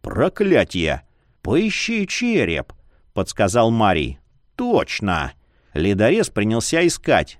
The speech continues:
Пришлось перелопатить весь шестой том, половину седьмого и добрую четверть десятого. Наконец обнаружился раздел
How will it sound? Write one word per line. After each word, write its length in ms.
Пришлось 460
перелопатить 720
весь 180
шестой 420
том, 320
половину 480
седьмого 720
и 140
добрую 380
четверть 520
десятого. 680
Наконец 720
обнаружился 800
раздел 500